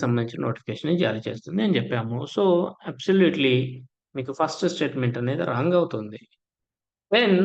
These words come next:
setting up of new sawmill is prohibited activity within eco sensitive zone అన్నాడు. ఇది రైటా? And ఇట్లాంటివి కూడా కవర్ చేస్తుందా మన మెటీరియల్ అంటే,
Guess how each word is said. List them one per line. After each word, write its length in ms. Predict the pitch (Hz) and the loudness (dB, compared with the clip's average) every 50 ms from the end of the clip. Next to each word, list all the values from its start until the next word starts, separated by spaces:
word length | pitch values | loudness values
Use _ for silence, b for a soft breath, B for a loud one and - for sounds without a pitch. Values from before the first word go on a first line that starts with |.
| 202 185 - | 2 2 2
setting 420 | - 170 170 - - - 226 220 208 202 175 | 2 0 0 0 0 2 2 4 4 4 2
up 160 | 196 196 - 139 | 2 0 -2 -2
of 160 | 135 139 135 - - 139 127 127 131 147 | -2 -2 -2 -4 -6 -6 -4 -4 -2 0
new 180 | 175 208 226 233 233 240 226 196 | 0 0 2 2 2 0 0 -2
sawmill 460 | - 165 151 147 143 139 143 156 180 190 196 - 139 | -2 -2 -2 -2 -4 -4 -4 -4 -4 -6 -6 -6 -8
is 100 | 143 139 - - _ - | -8 -8 -12 -16 _ -6
prohibited 540 | 131 127 131 160 165 175 170 170 175 165 139 127 123 | -4 -4 -4 -4 -4 -4 -2 0 0 0 2 2 0
activity 500 | 120 123 - 131 120 120 117 120 165 180 175 151 | 0 -2 -4 -6 -6 -6 -6 -4 -4 -4 -2 -2
within 260 | 127 123 123 131 131 - - - 127 | -4 -4 -4 -4 -4 -4 -4 -6 -6
eco 160 | 127 139 139 135 135 | -4 -4 -4 -4 -2
sensitive 400 | 131 120 117 - - - 120 117 113 120 | -4 -6 -6 -6 -6 -4 -4 -4 -2 2
zone 220 | 135 160 170 170 143 120 | 2 4 4 4 4 2
అన్నాడు. 320 | 110 110 110 104 101 - - _ _ _ _ _ _ _ _ _ _ _ 196 | 0 -2 -4 -6 -8 -12 -16 _ _ _ _ _ _ _ _ _ _ _ 2
ఇది 120 | 196 214 202 185 | 4 4 6 6
రైటా? 280 | 170 160 165 165 156 151 160 156 - _ _ _ _ 131 123 | 6 4 2 0 0 -2 -2 -6 -10 _ _ _ _ -4 -2
And 120 | 123 123 127 - _ _ _ - 139 139 | -2 -2 -4 -8 _ _ _ -6 -6 -6
ఇట్లాంటివి 420 | 139 - 190 196 196 196 196 185 180 | -4 -2 -2 -2 0 2 2 2 4
కూడా 120 | 180 175 170 156 | 2 2 0 0
కవర్ 200 | 151 147 147 147 147 | -2 -4 -4 -4 -6
చేస్తుందా 320 | 143 - - 135 131 131 131 131 | -8 -8 -10 -8 -8 -6 -6 -4
మన 100 | 127 127 123 | -2 -2 -2
మెటీరియల్ 280 | 123 123 123 123 123 131 | -2 -2 -2 -2 -2 -2
అంటే, 160 | - - - | -2 -4 -6